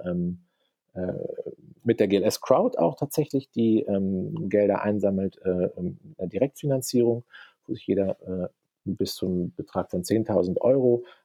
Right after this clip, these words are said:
an so einem Projekt direkt beteiligen kann, Finanzierungsmitteln der Bank, Beteiligung des Landes N R W in Form einer Bürgschaft,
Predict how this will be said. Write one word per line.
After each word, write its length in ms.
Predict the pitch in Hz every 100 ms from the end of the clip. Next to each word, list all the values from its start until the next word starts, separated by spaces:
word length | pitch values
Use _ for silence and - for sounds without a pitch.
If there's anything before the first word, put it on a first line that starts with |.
| _
an 160 | 101
so 120 | 95 98
einem 140 | 95
Projekt 320 | - 92 -
direkt 280 | 92 107 -
beteiligen 520 | 139 139 120 107 107
kann, 380 | 107 113 104 104
Finanzierungsmitteln 840 | - 92 92 202 202 196 190 180 180
der 80 |
Bank, 440 | - 117 127 131 127
Beteiligung 540 | 98 113 101 101 98
des 140 | 101 -
Landes 280 | 101 107
N 140 | - 101
R 140 | 101
W 180 | 110 110
in 120 | 104
Form 260 | - 101 98
einer 140 | 92
Bürgschaft, 540 | 92 127 - 110 104